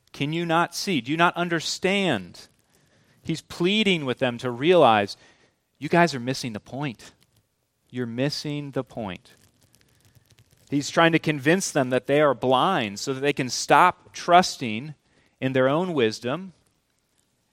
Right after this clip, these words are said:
and start trusting Jesus. And like this blind man, he's gonna heal them little by little. But first, they need to understand that they are, in fact, blind. That they, what they think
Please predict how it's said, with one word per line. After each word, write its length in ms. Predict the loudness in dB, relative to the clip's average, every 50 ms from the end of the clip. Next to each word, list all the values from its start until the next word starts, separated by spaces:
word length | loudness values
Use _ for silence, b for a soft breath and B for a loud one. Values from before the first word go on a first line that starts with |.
| _
and 140 | -8 -6 -6
start 340 | -6 0 2 2 2 2 -2
trusting 640 | -2 0 0 0 0 0 -6 -8 -8 -8 -8 -12 -16 _ _ _ _ _ _ _ _ _ _ _ _ -16
Jesus. 720 | -12 -8 -6 -6 -6 -6 -8 -10 -10 -12 -18 -20 -20 _ _ _ _ _ _ _ _ _ _ _ _ _ _ _ _ _ _ _ _ _ _ _ _ _ _ _ _ _ _ _ _ _ _ _ _ _ _
And 120 | -4 4 6
like 180 | 6 6 6
this 140 | 2 -4 -4
blind 420 | -2 2 6 8 8 8 6 4
man, 220 | 2 2 0 2 0
he's 160 | 0 -2 -2
gonna 160 | -2 -2 -2
heal 340 | -4 -4 2 2 4 4 4
them 320 | 2 2 2 2 2 0
little 180 | 0 2 2 4
by 200 | 6 8 8 8
little. 420 | 8 6 4 4 2 0 -2 -6 -10 _ _ _ _ _ _ _ _ _ _ _ _ _ _ _ _ _ _ _ _ _ _ _ _ _ _ _ _ _ _ _ _ _ _
But 100 | -6 -6
first, 300 | -2 0 0 0 0 0
they 100 | -2 -2
need 140 | 0 0 -2
to 120 | -2 -2
understand 480 | -2 -4 -6 -6 -6 -4 -4 -4 0 0
that 160 | 0 0 0
they 140 | 0 -2 -2
are, 260 | -2 -2 -2 -2 -2
in 120 | -2 -4 -6
fact, 420 | -4 0 2 2 2 0 -8 _
blind. 480 | -8 -6 -4 -2 -2 -4 -6 -10 _ _ _ _ _ _ _ _ _ _ _ _ _ _ _ _ _
That 200 | -8 -8 _ 2
they, 300 | 4 6 6 6 4 2
what 240 | 0 -4 -4 -2 0
they 240 | 2 4 4 4
think 560 | 2 0 -4 -4 -2 -2 -4 -8 -18 -20 -20